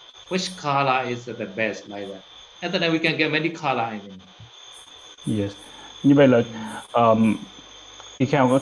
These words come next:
Speaker 2: có, chúng ta có thể chọn rất là nhiều cái màu khác, à, những cái loại nhuộm, thuốc nhuộm khác nhau, và những thuốc nhuộm trong đó có nhiều cái thuốc nhuộm được phép, và từ những thuốc nhuộm này có thể trộn và tạo thành nhiều những cái màu được, màu được phép khác nhau.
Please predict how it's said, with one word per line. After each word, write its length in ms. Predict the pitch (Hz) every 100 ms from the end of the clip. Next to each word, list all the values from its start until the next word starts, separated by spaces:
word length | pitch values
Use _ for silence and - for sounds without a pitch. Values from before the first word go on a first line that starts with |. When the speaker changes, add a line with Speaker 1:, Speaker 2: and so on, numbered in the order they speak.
| -
Speaker 2:
có, 100 | 156
chúng 120 | - 156
ta 60 |
có 60 | 156
thể 60 | 131
chọn 220 | 139 123
rất 100 | 214
là 60 | 147
nhiều 240 | 117 110
cái 80 | 110
màu 200 | 139 113
khác, 200 | 107 151 -
à, 220 | 123 113 113
những 100 | 135
cái 140 | 160
loại 300 | 151 98 80
nhuộm, 260 | 123 131 - -
thuốc 120 | 175
nhuộm 140 | 127
khác 100 | 147
nhau, 320 | 147 139 120 - - -
và 80 |
những 240 | 117 143 165
thuốc 140 | 196 185
nhuộm 120 | 151 -
trong 180 | 139 135
đó 100 | 143
có 100 | 165 160
nhiều 220 | 120 110
cái 100 | 143 143 - - -
thuốc 120 | 175
nhuộm 140 | 160 120
được 140 | 113
phép, 180 | - 170 170 - - - -
và 380 | 113 120 131 196 - - -
từ 100 | 131
những 140 | 127
thuốc 120 | 160
nhuộm 160 | 160 127
này 140 | 117
có 80 | 110
thể 60 | 143
trộn 280 | - 120 117
và 100 | 110 110
tạo 160 | 127 113
thành 140 | 120
nhiều 140 | 117 110
những 80 | 110
cái 100 | 143
màu 140 | 127
được, 100 | 107
màu 220 | 110 113 113
được 80 | 113
phép 80 | 151
khác 80 | 147
nhau. 280 | 139 131 110